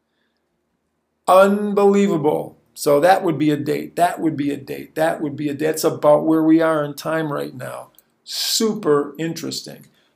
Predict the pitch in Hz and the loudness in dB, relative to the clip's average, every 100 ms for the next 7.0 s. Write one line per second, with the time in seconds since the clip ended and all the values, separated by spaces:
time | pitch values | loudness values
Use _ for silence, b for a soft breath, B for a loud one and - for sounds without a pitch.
0 | - 165 170 170 175 220 233 190 151 151 | -6 -4 0 2 2 2 2 -2 -8 -12
1 | - _ _ 147 156 180 160 - 139 143 | -20 _ _ -10 -6 -2 -4 -2 -2 -2
2 | 135 143 135 151 - 156 156 156 160 170 | -4 -6 -4 -6 -6 -6 -6 -4 -2 0
3 | 160 170 170 160 151 156 151 - - - | 0 0 0 -6 -2 2 2 0 -6 -2
4 | 160 139 - - _ _ _ _ _ _ | 0 0 -6 -20 _ _ _ _ _ _
5 | _ _ _ - 147 151 151 151 - _ | _ _ _ -8 -4 -2 -2 -4 -12 _
6 | _ _ _ 151 156 139 135 131 139 | _ _ _ -12 -6 -4 -4 -6 -10